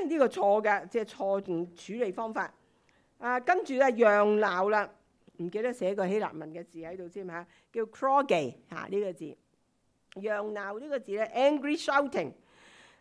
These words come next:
loud speaking、怒哮啊，好大聲鬧人啊，好似隻老虎、獅子噉樣樣嚇，呢個就係怒哮嚇。嗌交嘅時候啊，呱呱叫啊嗰啲啊，呢個啦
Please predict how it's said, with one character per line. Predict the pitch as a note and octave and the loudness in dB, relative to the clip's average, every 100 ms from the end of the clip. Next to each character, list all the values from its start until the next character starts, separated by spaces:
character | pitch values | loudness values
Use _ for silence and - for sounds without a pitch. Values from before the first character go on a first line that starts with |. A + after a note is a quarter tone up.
| - | -2
loud | B3 C4+ D4 D4 - | 2 6 6 4 -2
speaking、 | - - D#4 - G#3+ D#3 A2 _ _ - - G#3 | -14 -2 0 0 0 0 -2 _ _ -20 -20 -8
怒 | G#3 G#3 F#3+ G3 | 0 2 2 0
哮 | G3+ A#3+ A3+ G#3 | -2 -6 -4 -4
啊， | F3 D3 _ _ _ _ _ _ | -4 -8 _ _ _ _ _ _
好 | - F3 B3+ | -8 -6 -4
大 | - - | -6 -6
聲 | F3+ A#3+ A3+ A3 A3 - - | -4 -2 0 -2 -4 -12 -16
鬧 | - - D#3+ | -14 -10 -8
人 | D#3+ C#3+ C#3+ | -8 -8 -8
啊， | D#3+ E3 D#3+ E3+ _ | -6 -4 -6 -10 _
好 | F3+ | -12
似 | A3 F#3 | -8 -6
隻 | F3+ | -6
老 | D#3+ | -6
虎、 | F#3 G3+ - E3+ G3 | -8 -10 -14 -12 -12
獅 | A3+ A#3 G3 | -10 -12 -12
子 | D3 | -14
噉 | D#3+ G3 E3 E3 | -10 -8 -8 -8
樣 | F#3+ | -8
樣 | E3 D3 E3 | -8 -12 -14
嚇， | D#3 | -14
呢 | E3 | -8
個 | G3 | -8
就 | E3+ | -6
係 | C#3 | -8
怒 | C#3+ C#3+ C#3 D3 | -8 -8 -8 -12
哮 | - E3+ E3 D#3+ | -10 -8 -8 -10
嚇。 | C#3+ C#3 - - - - | -16 -18 -20 -20 -20 -8
嗌 | G#3 G3 G#3+ | -4 -2 0
交 | C4 B3+ | 4 6
嘅 | G#3+ F#3 | 6 2
時 | F3 D#3 | 0 -10
候 | D3+ D#3+ | -8 -8
啊， | D#3 E3 F#3+ | -6 -6 -8
呱 | - A#3 G3+ | -10 -16 -14
呱 | G3+ G3 | -12 -12
叫 | E3 D#3+ | -10 -10
啊 | D#3+ D#3 | -8 -8
嗰 | D#3 | -10
啲 | F#3 E3 | -8 -10
啊， | - F3 | -10 -10
呢 | F3 | -10
個 | D#3 | -8
啦 | C3 C3 | -10 -12